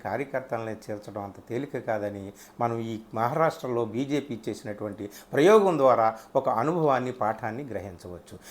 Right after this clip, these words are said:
ఇక కర్ణాటక చూస్తే మనం చూస్తున్నాము ప్రజ్వల్ రేవన్న విషయం ఏమైపోయింది, దాని ఎఫెక్ట్ ఈ మూడో దశ మీద చాలా బలంగా ఉంటుందనేటటువంటిది. Already జేడీఎస్, ఆ జేడీఎస్లో ఎస్ అనేటటువంటిది సెక్యులర్,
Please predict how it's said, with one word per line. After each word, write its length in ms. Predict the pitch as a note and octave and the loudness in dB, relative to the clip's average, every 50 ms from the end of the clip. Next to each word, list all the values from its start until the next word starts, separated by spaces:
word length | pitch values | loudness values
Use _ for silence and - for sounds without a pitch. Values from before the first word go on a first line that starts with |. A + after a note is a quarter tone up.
| - - - - | -20 -8 -2 0
ఇక 140 | G3+ G3+ G#3 | 0 2 2
కర్ణాటక 720 | F3+ - - C3+ B2+ D#3+ G#3 A#3+ B3 A3+ A3 G#3 G#3 G#3+ G3+ | 0 2 2 2 4 4 4 2 4 4 2 0 0 0 0
చూస్తే 280 | F#3 F#3 - F#3 F#3 | -2 0 2 0 2
మనం 280 | E3+ E3 D#3+ D#3 D3+ C#3+ D#3 | 2 2 0 0 -2 -2 -2
చూస్తున్నాము 580 | D#3+ D#3 - E3+ D#3+ D3+ D3 D3 C#3+ C#3+ C#3+ C#3+ - - - - - | -4 -2 -2 -2 -2 0 -2 -2 -2 -4 -6 -8 -12 -18 -20 -10 0
ప్రజ్వల్ 380 | C#3+ C#3+ C3+ C#3+ E3 D#3+ D#3 C#3 | 0 2 4 6 6 6 8 8
రేవన్న 380 | C#3 C#3+ C#3+ D3 C#3+ C#3+ C#3+ | 6 6 6 6 4 2 2
విషయం 300 | C#3 C3+ C3 C3+ - C3+ | 0 0 -2 -2 -4 -4
ఏమైపోయింది, 720 | C3 B2+ B2+ C3 B2+ B2 A#2+ - B2 A#2+ A#2 A2+ A2+ A#2 A#2 - - - - - A#2 | -4 -2 -2 -2 -4 -4 -6 -6 -6 -6 -6 -4 -6 -8 -8 -10 -16 -20 -20 -16 -2
దాని 440 | G#2+ C#3 D#3 F#3+ A3 A3 A3 - B2+ | 4 6 8 8 8 6 2 2 4
ఎఫెక్ట్ 600 | D3 D3+ - D4 D4 C#4+ - - D3 A#2+ A#2 A#2+ - - - - | 2 4 4 2 0 0 0 -2 -2 -2 -4 -6 -10 -16 -6 -2
ఈ 80 | D3 C3+ | -2 -2
మూడో 320 | A#2+ A#2+ C3+ D#3+ F#3 F3+ | 0 0 -2 0 0 0
దశ 240 | D3 C3+ C3 - C3+ | 0 0 -4 -6 -8
మీద 180 | A#2 A#2+ B2+ | -10 -10 -10
చాలా 420 | C#3+ - - - A#2+ G#2+ - G3+ F#3+ | -10 -12 -12 -14 -14 -12 -4 -2 -2
బలంగా 500 | C#3 G2+ F#2+ G2+ C3 E3 G3+ G3+ F#3 E3 | -2 -2 -6 -6 -6 -4 -4 -2 -2 -2
ఉంటుందనేటటువంటిది. 1080 | C#3+ B2+ A2+ - A#2 A2+ A2 A2 G#2+ A2 G#2 - G#2+ G2+ G#2+ G#2+ G2 G2+ F#2+ G#2+ G2+ - - - - - - - | -2 -4 -6 -6 -8 -6 -6 -6 -6 -8 -8 -10 -12 -12 -10 -10 -10 -10 -12 -14 -16 -16 -18 -20 -20 -18 -18 -16
Already 500 | - - - A#2 D#3 F3+ G3+ A3+ G#3 D#3 | -16 -12 -4 -2 -2 0 0 -2 -2 -2
జేడీఎస్, 680 | B2+ C#3 C#3+ C3+ C#3 C#3+ C#3 C3 B2 - - A#2+ A#2 A#2+ - - - - - - _ | 0 0 0 2 2 0 0 0 -2 -4 -6 -8 -8 -8 -10 -16 -20 -20 -20 -12 _
ఆ 80 | A#2+ A#2 | -4 -2
జేడీఎస్లో 680 | G2 A2 B2 C#3+ D#3 D#3+ E3 D#3 - C#3+ C#3+ D3 C#3+ - - - | 0 2 2 2 4 2 0 0 -2 -2 -2 -2 -2 -2 -2 -2
ఎస్ 240 | B2 C#3 C#3 - F3 | -2 0 2 2 2
అనేటటువంటిది 600 | D#3+ D#3 D3+ C3 C#3 C3+ B2 B2+ B2+ A#2+ A#2 G#2+ - - - | 2 2 0 -2 -2 -4 -4 -4 -4 -4 -6 -8 -10 -6 -6
సెక్యులర్, 560 | C3 A#2+ - - D#3 C#3+ C3 A#2 A2 G#2+ | -6 -6 -4 -2 0 2 2 2 0 -4